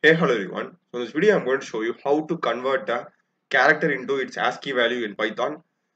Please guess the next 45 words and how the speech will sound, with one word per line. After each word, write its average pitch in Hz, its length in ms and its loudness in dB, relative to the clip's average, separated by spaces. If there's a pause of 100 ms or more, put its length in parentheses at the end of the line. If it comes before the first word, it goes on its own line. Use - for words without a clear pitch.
(160)
So 135 120 -2
we're 131 120 2
just 160 240 4
going 147 160 2
to 131 80 -6
use 139 160 -6
a 120 260 0
single 160 380 -2
function, 123 460 -6
okay, 123 280 -2
for 110 160 -2
converting 113 300 -4
this 104 100 -12
process. 104 400 -10 (380)
So 120 60 -4
let's 139 140 -2
get 151 140 6
started. 127 420 -2
So 127 140 -6
first, 143 300 4
let 127 140 0
me 127 60 -2
declare 120 320 2
a 107 220 2
variable, 110 460 -2
okay. 123 260 -8 (600)
So 123 80 -2
let 120 280 2 (200)
val 135 320 6
be 131 100 -4
my 117 200 -2
ca-, 110 280 0
variable, 110 460 -2
okay. 135 240 -4
So 107 580 -2
it, 110 160 -12 (100)
let 123 140 -2
it 113 100 -12
have 123 200 2
a 120 120 -2
character 117 640 0 (400)
of 107 300 0
small 113 520 -2
a, 110 140 0 (120)
okay. 113 240 -8